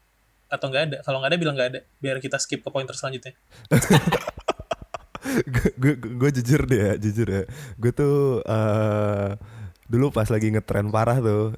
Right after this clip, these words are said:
Speaker 2: zaman-zaman sedotan besi, tumbler gitu-gitu, gue punya effort buat kesana. Gue nggak beli sedotan besi sih. Cuman gue usahain biar buat
Speaker 1: Lu punya nggak? Tapi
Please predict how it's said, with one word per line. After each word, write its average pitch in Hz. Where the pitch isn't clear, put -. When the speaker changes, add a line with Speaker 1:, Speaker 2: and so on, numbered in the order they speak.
Speaker 2:
zaman-zaman 98
sedotan 98
besi, 98
tumbler 98
gitu-gitu, 98
gue 120
punya 120
effort 117
buat 101
kesana. 98
Gue 104
nggak 131
beli 104
sedotan 101
besi 113
sih. 95
Cuman 120
gue 131
usahain 104
biar 104
buat 98
Speaker 1:
Lu 156
punya 151
nggak? -
Tapi 123